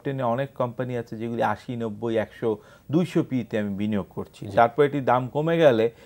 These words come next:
Speaker 1: আমি রেগুলেটর বা মার্চেন্ট ব্যাংকার বা সবাইকে আমি আপনার দোষারোপ করছি। আমি যদি একটা শেয়ার ভালো কি মন্দ বুঝতে না পারি,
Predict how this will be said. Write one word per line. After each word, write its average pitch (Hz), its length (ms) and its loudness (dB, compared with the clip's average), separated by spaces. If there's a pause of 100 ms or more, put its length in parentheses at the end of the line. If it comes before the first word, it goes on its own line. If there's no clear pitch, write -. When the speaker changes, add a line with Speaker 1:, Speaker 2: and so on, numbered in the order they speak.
(140)
Speaker 1:
আমি 143 200 -2
রেগুলেটর 123 640 2
বা 107 300 2
মার্চেন্ট 110 480 -2
ব্যাংকার 107 400 0
বা 101 100 -4
সবাইকে 139 480 6
আমি 104 260 0 (340)
আপনার 101 260 -2
দোষারোপ 120 380 6 (100)
করছি। - 360 -12
আমি 117 260 -4
যদি 151 200 -2
একটা 147 200 -2
শেয়ার 131 320 2
ভালো 113 300 0
কি 151 160 0
মন্দ 127 340 0
বুঝতে 123 380 -2
না 123 120 4
পারি, - 340 -6